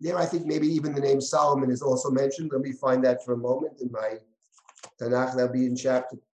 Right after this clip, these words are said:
twelve of Second Samuel. End of chapter twelve. Let's see where that is. Um, yeah, Shlomo. It's, that's chapter twelve, Second Samuel, verse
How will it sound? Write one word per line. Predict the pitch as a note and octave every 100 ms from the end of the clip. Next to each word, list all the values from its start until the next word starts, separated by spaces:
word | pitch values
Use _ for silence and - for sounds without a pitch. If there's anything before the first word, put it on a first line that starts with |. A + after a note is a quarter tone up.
| -
twelve | C3+ B2+ B2+
of | B2
Second | - B2+ B2+ A2+
Samuel. | - C#3+ D3 D3+ D#3+ E3+ G3 - - - _ _ _ _ - - _ _ _ - B2 - -
End | C3 C3
of | C3+
chapter | - A#2+ - A#2+
twelve. | - D3+ D3+ B2+
Let's | B2 -
see | G#2+ G2
where | G#2 G#2+
that | C#3+
is. | E3 E3 D#3+ - - - _ _ _ _ _ _ _ _
Um, | B2 C3 C3 C3 C3+ C3+ - _ _ _ _ _ _ _ _ _ _ _ -
yeah, | G#2
Shlomo. | G#2 - D3 D3 C3+ A2 A2
It's, | -
that's | D3 -
chapter | E3+ D#3+ - D3 -
twelve, | D#3 C#3+ D3
Second | - D3+ - C3+
Samuel, | C#3 C3 C3+ C#3 B2
verse | C3+ C#3 - -